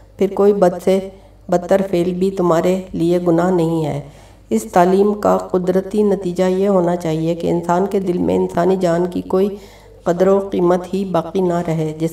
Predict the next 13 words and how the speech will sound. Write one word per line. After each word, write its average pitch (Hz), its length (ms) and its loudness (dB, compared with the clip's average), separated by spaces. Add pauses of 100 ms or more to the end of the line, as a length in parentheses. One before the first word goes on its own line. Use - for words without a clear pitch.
کا 190 80 -2
جی 190 180 -4
چاہے 180 340 -2
اپنے 185 240 -2
دوسرے 180 340 -2
بھائی 170 200 0
کے 185 140 -2
جسم 175 300 -2
کو 180 120 -4
پرانا 165 420 0 (560)
کپڑا 196 320 4 (100)
سمجھ 175 300 2
کر 180 100 -4